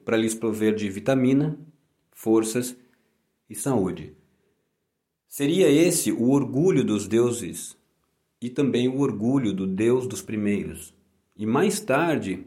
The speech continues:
estaria essa força no sangue de Caabe, que, segundo a mitologia, é exatamente o que faria que todos os indivíduos se tornassem hematomaníacos na era antediluviana, ou seja, viciados no sangue,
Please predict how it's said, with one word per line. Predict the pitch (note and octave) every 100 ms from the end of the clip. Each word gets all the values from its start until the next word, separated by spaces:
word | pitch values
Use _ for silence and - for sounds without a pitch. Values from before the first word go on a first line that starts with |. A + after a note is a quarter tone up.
| -
estaria | A2+ - A2+ B2+ C3
essa | B2+ B2+ A2
força | - D3 C3+ - E2+ - _ _ -
no | A#2+
sangue | - B2+ B2+
de | B2
Caabe, | B2 C3+ C3 C3 F#2+ - - - _ -
que, | D#3
segundo | G3 D3+ A3+ C4+ A3
a |
mitologia, | D3+ - G#2+ F#2 F2 C3 G3+ G2+ E2+ - - _ _ _ _ _
é | C3
exatamente | C#3+ E3 G3 F3 F#3 F3
o |
que | E3
faria | - C#3+ D#3 E3+
que | E3
todos | - - E3+ G3 D#3+
os | D3 C#3
indivíduos | C#3 A#2+ G2 C3+ D#3 G2 F2 - - -
se | -
tornassem | - B2+ B2 C3+ C#3 C#3+ B2+ B2+
hematomaníacos | D3 D#3+ C#3+ D3+ D3+ A#2+ C3 D3 - G#2 G2
na | G#2 G2
era | G#2 G2
antediluviana, | G2 F#2+ G2 F#2+ F#2+ B2+ C#3+ G2 G#2
ou | G#2
seja, | A2+ G2+
viciados | G2 - - B2+ D3+ A2 G#2+
no | F#2+
sangue, | - C#3+ C3 F2+